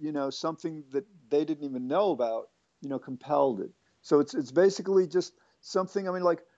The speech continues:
if, if we can't control it, um, for example, if, if our decisions are made at the level of our unconscious, and we're by definition not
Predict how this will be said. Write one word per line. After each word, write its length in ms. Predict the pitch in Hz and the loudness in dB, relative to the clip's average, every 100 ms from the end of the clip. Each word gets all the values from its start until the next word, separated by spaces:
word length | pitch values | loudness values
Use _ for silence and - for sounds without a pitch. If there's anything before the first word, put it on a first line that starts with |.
| - | -6
if, 180 | 151 - | -6 -4
if 160 | 156 180 | -4 -2
we 100 | 208 | -4
can't 380 | - 220 220 | -4 -6 -6
control 680 | - 165 - - 190 208 165 | -8 -12 -6 2 6 6 6
it, 120 | 123 | 2
um, 480 | 135 139 139 135 135 - _ | 2 0 0 -2 -8 -16 _
for 100 | - | -8
example, 400 | 170 208 208 156 | -6 -6 -6 -6
if, 60 | 147 - | -8 -8
if 160 | 147 | -6
our 140 | 156 147 | -4 -4
decisions 480 | 147 196 202 190 180 | -6 -8 -8 -6 -6
are 100 | 165 | -6
made 280 | 165 180 | -6 -4
at 100 | 165 | -6
the 60 | 151 | -4
level 280 | 160 156 156 | -4 -4 -4
of 100 | 143 | -4
our 200 | 147 147 | -4 -4
unconscious, 960 | 139 - 196 196 180 - 98 - - _ _ _ _ _ - | -8 -12 -10 -10 -12 -12 -12 -14 -20 _ _ _ _ _ -2
and 320 | 156 151 139 | 0 0 -2
we're 460 | 135 147 180 185 | 2 6 8 6
by 180 | 165 160 | 4 0
definition 640 | 160 165 160 156 - 151 | -2 -8 -10 -12 -12 -10
not 260 | 147 151 143 | -6 -6 -8